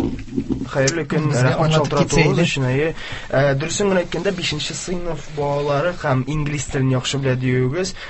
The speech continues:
Speaker 1: бу, ә, теге безнең өчен бик яхшы сигнал, чөнки беренче июньнән алып унсигезенче июньгә кадәр Яр Чаллы шәһәрендә безнең узачак сәләт тел аланы. Сәләт тел аланы үзенә ике йөз егерме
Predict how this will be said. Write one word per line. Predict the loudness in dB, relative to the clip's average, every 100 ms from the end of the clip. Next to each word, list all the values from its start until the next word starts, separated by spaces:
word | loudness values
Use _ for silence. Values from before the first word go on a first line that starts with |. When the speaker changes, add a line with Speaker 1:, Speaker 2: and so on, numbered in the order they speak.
| -10
Speaker 1:
бу, | -2 2 2 0
ә, | -4 -2 0 0
теге | 0 -2
безнең | 0 0 0 0
өчен | 2
бик | 0 0
яхшы | -2 0
сигнал, | -2 -2 -2 -4
чөнки | -2 0 0 -2 -4 -4
беренче | 0 0 0 -2 -4
июньнән | -4 -2 0 0 0
алып | 0 -2 -2
унсигезенче | -4 -2 -2 -2 -2
июньгә | 0 0 0 -2
кадәр | 0 0 0 -4 -10 -8
Яр | 0 2 2
Чаллы | 2 2 2 0
шәһәрендә | -2 -4 -2 0 0 0 -2 -8 -4
безнең | 0 0 0
узачак | 0 0 2 2 0 -2 -14 -10
сәләт | -2 2 2 0 -6
тел | 0 0 2
аланы. | 2 2 2 2 -2
Сәләт | -2 -2
тел | -2 -2
аланы | 0 2 0 0
үзенә | 0 2 0 0
ике | -4 -4 -4 -2
йөз | 0
егерме | 2 2 2 4 4 2